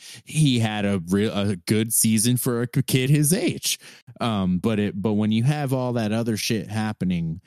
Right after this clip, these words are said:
outside the court, it puts a lot of pressure and expectations, and, uh, people were viewing him that way. But I think this is a great opportunity for him to, like, bring his on the court status up to meet,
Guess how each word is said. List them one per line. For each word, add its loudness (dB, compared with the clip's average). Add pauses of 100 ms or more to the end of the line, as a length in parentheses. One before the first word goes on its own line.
(240)
outside -2
the -4
court, -4
it -4
puts 0
a -2
lot -4
of -8
pressure -2
and 0
expectations, -4 (300)
and, 2
uh, 0
people 0
were 2
viewing 2
him 0
that -4
way. -2
But -4
I -2
think -2
this 0
is -2
a 0
great 0
opportunity 2
for -2
him 0
to, -2
like, -6 (380)
bring 4
his 2
on 2
the 2
court -2 (280)
status 2 (200)
up 0
to 4
meet, 2